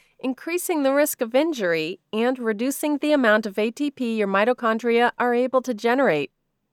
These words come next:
All this means that exercise is much less effective and sustainable in men taking statins.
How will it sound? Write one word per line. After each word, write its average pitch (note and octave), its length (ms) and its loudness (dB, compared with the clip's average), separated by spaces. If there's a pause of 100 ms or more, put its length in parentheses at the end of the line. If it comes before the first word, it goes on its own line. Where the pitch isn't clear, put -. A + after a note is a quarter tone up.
(480)
All C#4+ 220 4
this G#3+ 420 0
means B3 380 2
that B3 160 2
exercise C4+ 720 0
is C4+ 180 -2
much B3 380 -2
less C4+ 340 0
effective A3 680 -2
and G3 180 2
sustainable G#3 880 0
in G3 180 0
men F#3 220 2
taking F3 360 -4
statins. E3 800 -6